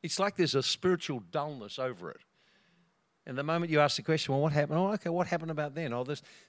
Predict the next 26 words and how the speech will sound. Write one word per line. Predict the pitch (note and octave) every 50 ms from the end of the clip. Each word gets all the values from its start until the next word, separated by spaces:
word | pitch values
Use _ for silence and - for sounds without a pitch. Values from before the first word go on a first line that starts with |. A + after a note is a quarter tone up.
| _
anything | - D#3+ E3 D#3 - D3+ D3
happened | B2+ D3 D#3 - - D3 D3
in | C#3+
your | C#3+ C#3+
family? | - - D#3 D#3 D3+ A#2+ F#2+ A2
Anything | C3 C3+ C3+ B2+
happened?" | C#3 D3 - C#3+ C#3+ C#3 C#3 - -
And, | C3 C3+ -
and | D#3+ C#3 C3
suddenly | - - G3 G3+ G3 F3
they | D3 D#3 D3
remember. | D3 D3 D#3 D#3+ F#3+ G#3+ G#3 E3 F2+ C#3+ - - _ _ _ _ _ _ _ _ _ _ _ _ _ _ _ _ _
And | - B2+
they | C3 C#3
weren't | D3 D#3 F#3+ G#3+ G3+ G3+
able | F#3+ E3 D#3+
to | - C#3+ -
connect. | - - D3 D3 D#3 F3 D#3 B2 - - - G#2
That | C#3 E3 F3 -
happened, | - - C#3+ C#3 - - A2+ A#2+ - -
and | C3 A2+ A#2+
now | C3 C3+ C3+
I've | B2 A#2+ G2+
got | - B2+ A2+
this | - A#2+ - -
problem, | - C#3 C3+ B2+ G#2 A2 A#2 B2+ C3